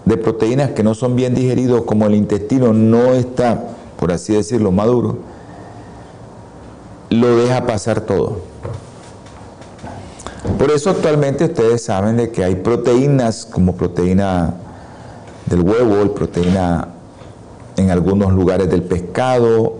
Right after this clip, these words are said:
el maní, el cacao, los cítricos, esas proteínas que son bien grandotas,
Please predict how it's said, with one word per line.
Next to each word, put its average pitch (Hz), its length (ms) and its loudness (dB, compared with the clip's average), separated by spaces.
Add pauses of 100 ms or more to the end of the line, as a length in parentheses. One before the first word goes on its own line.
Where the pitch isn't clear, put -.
(120)
el 85 140 2
maní, 120 640 2 (560)
el 87 180 0
cacao, 107 840 0 (520)
los 85 180 -2
cítricos, - 680 -2 (340)
esas 143 320 -2
proteínas 139 920 0 (1000)
que 101 140 0
son 117 360 2 (140)
bien 110 340 2
grandotas, 123 840 0